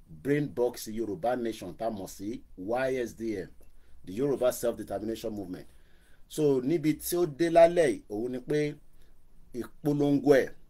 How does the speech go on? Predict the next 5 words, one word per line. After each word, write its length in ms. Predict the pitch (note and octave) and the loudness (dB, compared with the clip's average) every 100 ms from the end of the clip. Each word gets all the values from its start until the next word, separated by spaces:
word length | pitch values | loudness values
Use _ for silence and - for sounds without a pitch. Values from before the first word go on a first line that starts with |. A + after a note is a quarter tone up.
| - - - - - - - - | -20 -18 -18 -16 -14 -14 -14 -12
fún 260 | - C3+ D3+ | -2 0 2
gbogbo 240 | D3 A#2+ C3 | 0 0 0
ọmọ 420 | C3+ C3 B2+ A#2 - - - - | 0 -4 -4 -8 -16 -20 -20 -12
ilẹ̀ 340 | C3+ B2+ A#2+ A#2+ | -6 0 0 2
Yorùbá, 540 | B2 G2+ D#2+ F2+ - | 2 2 -2 -6 -6